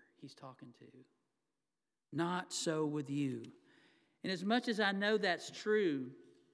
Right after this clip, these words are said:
Jesus made it clear in his controversies with the Ju-, Jewish religious leaders about their hypocritical power plays. And now he specifically mentions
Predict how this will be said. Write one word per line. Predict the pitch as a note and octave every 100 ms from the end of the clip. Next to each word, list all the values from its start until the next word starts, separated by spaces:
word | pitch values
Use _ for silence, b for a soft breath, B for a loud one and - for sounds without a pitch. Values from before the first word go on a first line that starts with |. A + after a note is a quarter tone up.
| _ _ - - -
Jesus | G3+ A#3 A3 F3
made | F3+ E3
it | D#3
clear | - A3+ B3+ A3 F3
in |
his | E3+ D#3
controversies | - G3+ A3+ G#3 E3+ E3+ E3+ E3
with | E3+
the | E3
Ju-, | D3 E3+ F3
Jewish | D#3 G3 G#3+ A3 G3+
religious | F3 G3 G3+ F3
leaders | F#3 G3 F3+ - B B
about | F3 F#3 F#3
their | F#3 E3+
hypocritical | - A3+ A3+ G#3 G#3+ G#3 G3+ E3+
power | - G3 G3+ G#3 F#3+
plays. | F3 D#3+ C#3 C3 - B B
And | G3
now | G3 A3 A#3
he | A3
specifically | - F#3+ - B3+ B3+ C4 G#3+ G3
mentions | G#3 A3+ G#3+ F3 E3+